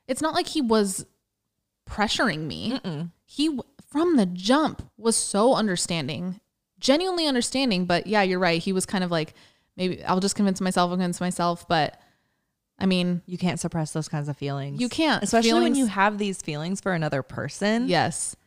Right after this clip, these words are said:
Speaker 1: The feelings were very strong. And I, that's a whole other thing. It's like,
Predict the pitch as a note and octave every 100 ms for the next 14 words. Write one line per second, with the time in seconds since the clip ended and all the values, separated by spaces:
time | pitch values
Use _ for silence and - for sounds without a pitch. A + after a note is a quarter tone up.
0 | _ - G#3+ A#3+ A#3 A#3 A3+ - F#3 F#3
1 | F#3+ G#3 G#3+ G#3+ A3+ - E3+ E3 G#3 F3+
2 | E3+ - - _ - F#3+ G3+ G3+ F#3 F3
3 | F3 E3 E3+ E3 D#3